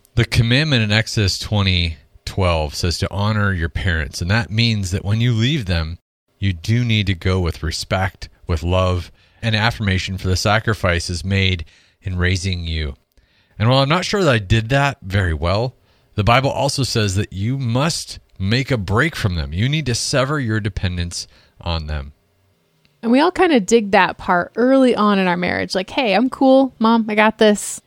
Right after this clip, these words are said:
Speaker 2: But then comes those first bills that you can't pay or the first fight that you can't resolve.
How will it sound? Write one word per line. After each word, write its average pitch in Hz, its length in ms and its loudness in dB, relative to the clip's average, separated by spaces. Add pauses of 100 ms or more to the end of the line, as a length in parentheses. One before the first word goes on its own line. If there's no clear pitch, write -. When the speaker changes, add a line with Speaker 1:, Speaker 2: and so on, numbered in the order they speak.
(220)
Speaker 2:
But 214 140 0
then 285 300 6
comes 247 380 0
those 226 240 2
first 226 340 2
bills 220 280 4
that - 100 -2
you 160 100 -4
can't - 300 -6
pay 160 300 -8
or 165 100 -6
the 190 120 -2
first - 440 -2
fight 226 300 4
that 185 100 0
you 185 140 2
can't 190 240 -4
resolve. 156 500 -6